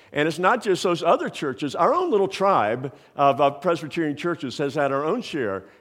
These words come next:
of scandals over the years. And you can understand why people might say, "You know, I'm just gonna be me and Jesus, and that's all I need, and I don't need this, this church thing." You know, and, um,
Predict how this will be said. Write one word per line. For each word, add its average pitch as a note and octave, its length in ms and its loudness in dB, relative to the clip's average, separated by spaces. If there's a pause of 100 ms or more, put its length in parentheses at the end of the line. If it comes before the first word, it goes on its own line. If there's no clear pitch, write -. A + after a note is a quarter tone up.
of C3+ 140 -6
scandals B2+ 640 -6
over C3+ 240 -6
the A#2+ 100 -8
years. G#2+ 400 -6 (280)
And D3+ 100 -4
you D#3 80 -4
can E3+ 100 -2
understand F3+ 500 -4
why D3 140 0
people D3 380 -4
might C3+ 280 -2
say, C#3+ 220 0
"You C#3 140 -6
know, D3+ 260 2 (320)
I'm F#3 160 4
just A3 160 -6
gonna F#3 80 -6
be D3+ 300 2
me F#3 480 -2
and D3+ 120 -4
Jesus, D3+ 520 -4
and C3 200 -6
that's D3+ 200 2
all D#3 200 2
I D3 100 2
need, B2 420 -4 (180)
and C3+ 180 -4
I C#3 120 4
don't C#3+ 180 -2
need C3 260 -4
this, B2+ 240 -6
this B2 260 -8
church C#3+ 420 -8
thing." E2+ 340 -10
You A2+ 80 -10
know, A2+ 180 -2 (120)
and, C3+ 240 -4
um, B2 180 2